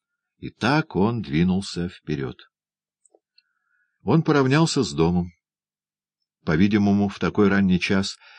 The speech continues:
все обитатели его ещё спали. Оливер остановился и заглянул в сад. Какой-то мальчик полол грядку. Когда Оливер остановился, он поднял бледное личико.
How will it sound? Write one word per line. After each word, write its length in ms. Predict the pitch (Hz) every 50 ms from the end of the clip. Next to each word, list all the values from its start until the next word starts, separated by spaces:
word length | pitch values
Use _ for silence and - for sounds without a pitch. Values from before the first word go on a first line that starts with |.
| - _
все 300 | _ - - - 95 92
обитатели 580 | 90 85 82 85 - - 98 98 101 107 90 90
его 220 | 90 87 87 90
ещё 260 | 90 90 - - 101
спали. 520 | 90 - - - - 80 69 67 64 65 - _ _ _ _ _ _ _ _ _ _ _ _ _ _ _ _ _ _ _
Оливер 460 | - 104 107 98 95 92 90 87 78 -
остановился 960 | - 92 - - - 90 80 78 76 73 82 110 147 143 - - 143 139 135 - _ _ _ _ _ _ _ _
и 260 | _ - 107 135 135
заглянул 580 | 120 95 98 90 82 85 85 85 82 98 123 120
в 100 | - -
сад. 440 | - - 76 67 65 - - - _ _ _ _ _ _ _ _ _ _ _ _ _ _ _ _ _ _ _ _ _
Какой-то 420 | - 82 - - 135 143 - 113
мальчик 520 | 87 76 78 80 90 101 - - 127 123 -
полол 360 | - 95 80 73 82 104 107
грядку. 480 | 92 80 69 65 64 62 - _ - - - _ _ _ _ _ _ _ _ _ _ _ _ _ _ _
Когда 400 | - 76 71 82 95 95 104 -
Оливер 360 | - 101 110 107 104 101 101 95
остановился, 840 | 92 87 - - 92 85 87 85 85 104 135 151 143 - - 95
он 160 | 87 85 82
поднял 400 | - - 110 123 120 117 120 113
бледное 500 | 95 76 76 95 110 101 95 95 90 85
личико. 520 | 76 78 80 - - - - - 117 113